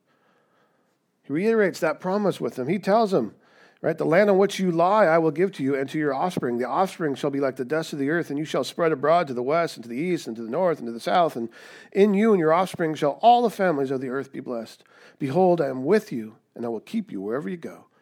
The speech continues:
And I will bring you back to this land, for I will not leave you until I have done what I have promised to you." What an amazing dream to have, right? The Lord reminds him of his promises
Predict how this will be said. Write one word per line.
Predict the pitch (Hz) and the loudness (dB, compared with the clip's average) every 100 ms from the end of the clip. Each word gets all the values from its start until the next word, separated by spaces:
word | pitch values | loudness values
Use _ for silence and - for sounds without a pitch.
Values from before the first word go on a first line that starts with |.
| _ _ | _ _
And | 127 | -4
I | |
will | 127 127 | -2 0
bring | 143 226 | 0 0
you | 160 | 0
back | 113 165 - | 0 -2 -2
to | 214 | -6
this | 180 | -6
land, | 151 127 117 | -4 -4 -6
for | 143 | -4
I | 151 | -2
will | 147 | -2
not | 135 170 202 | 0 2 0
leave | 175 170 170 | 0 -4 -2
you | 185 | -4
until | 143 165 | -2 0
I | 151 | 0
have | 120 | 0
done | 123 160 175 | -2 -2 -2
what | 131 | -2
I | |
have | 117 - - | -4 -8 -6
promised | 160 151 151 - - | -4 -4 -6 -12 -14
to | 131 | -12
you." | 95 87 _ _ _ _ _ _ _ _ _ _ _ _ _ _ _ _ _ _ _ _ _ _ _ _ _ _ _ _ _ _ - | -12 -14 _ _ _ _ _ _ _ _ _ _ _ _ _ _ _ _ _ _ _ _ _ _ _ _ _ _ _ _ _ _ -12
What | 143 | -8
an | 107 | -6
amazing | 107 127 123 127 113 | -6 -6 -6 -8 -8
dream | 117 139 139 | -6 -6 -6
to | 139 | -6
have, | 160 - - _ _ _ _ _ _ _ _ _ _ _ | -8 -14 -18 _ _ _ _ _ _ _ _ _ _ _
right? | - 156 | -10 -8
The | 185 | -4
Lord | 135 151 | 0 2
reminds | 147 139 147 175 | 2 0 0 -2
him | 151 | -2
of | 143 | -4
his | 147 | -4
promises | - 196 240 - 120 - | -6 -4 -4 -6 -10 -14